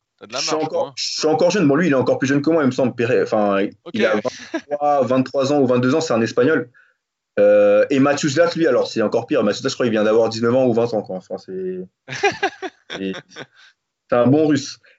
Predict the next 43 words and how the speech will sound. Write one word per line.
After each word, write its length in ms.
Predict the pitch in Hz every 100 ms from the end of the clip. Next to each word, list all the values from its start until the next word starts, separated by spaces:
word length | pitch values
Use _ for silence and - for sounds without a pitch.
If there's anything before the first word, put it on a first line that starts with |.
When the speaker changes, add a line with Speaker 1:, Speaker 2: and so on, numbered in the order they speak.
| _
Speaker 2:
Mais, 160 | 113 117
euh, 100 | 120 110 -
<laughs> 1400 | 185 87 - _ - _ _ _ _ _ _ _ _ _
mais, 640 | 123 120 120 117 - - -
euh... 300 | 62 50 50 50
mais 140 | 110
ouais, 140 | 147 208
enfin, 180 | 147 123
je 100 | 139
me 60 |
mets, 160 | 160 165 - -
je 120 | 143
mets 60 |
pas... 200 | 175 208 -
je 120 | 147
me 80 | 175
mets 60 |
pas 80 | 180
de 60 | 160
barrière. 240 | 165 131
Si 100 | -
je 40 |
devais 180 | 131 147
passer 240 | 143 143 160
un 80 |
message, 320 | 151 151 190 175
ce 60 |
serait 140 | - 120
vraiment 200 | 135 151
celui-ci. 580 | - 127 123 147 175 - _ _ _ _
Peu 140 | 160
importe 300 | 151 147 165
la 80 | 143
discipline, 420 | 131 127 139 165
tu 100 | 143
sais, 160 | 117 135
faut, 260 | 117 98 92
faut 120 | -
pas, 400 | 127 120 107 - _ _ _ _ -
faut 60 |
pas 160 | 110 165
commencer 480 | 165 151 151 147 170
en, 160 | 139